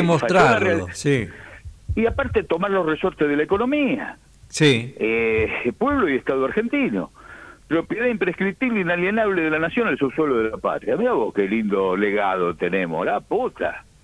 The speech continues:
Speaker 1: Mirá qué, qué, qué interesante, y bueno, hay que, hay que hacerlo. Entonces, no nacionalizás el cincuenta y uno por ciento de I P F si eso lo tenés claro.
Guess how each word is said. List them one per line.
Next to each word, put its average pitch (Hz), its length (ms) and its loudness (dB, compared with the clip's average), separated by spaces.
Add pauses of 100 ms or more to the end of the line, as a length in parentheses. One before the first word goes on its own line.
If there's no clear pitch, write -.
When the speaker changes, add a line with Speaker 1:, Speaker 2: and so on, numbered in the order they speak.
(280)
Speaker 1:
Mirá - 140 -4
qué, 98 320 -4
qué, 202 320 -2
qué 233 120 -2
interesante, 214 680 -4
y 175 40 0
bueno, 240 240 -2
hay 208 80 -4
que, 139 220 -2
hay 113 100 -2
que 117 120 -2
hacerlo. 214 520 -2 (680)
Entonces, 156 420 -2 (240)
no 220 220 0
nacionalizás 165 680 0
el 156 120 2
cincuenta 117 360 0
y - 40 2
uno 127 120 0
por 110 160 -2
ciento 123 220 -2
de 120 80 2
I 110 40 -2
P 123 180 0
F 101 180 -2
si 120 120 -2
eso 113 140 0
lo 104 100 0
tenés 110 240 -2
claro. 92 360 -2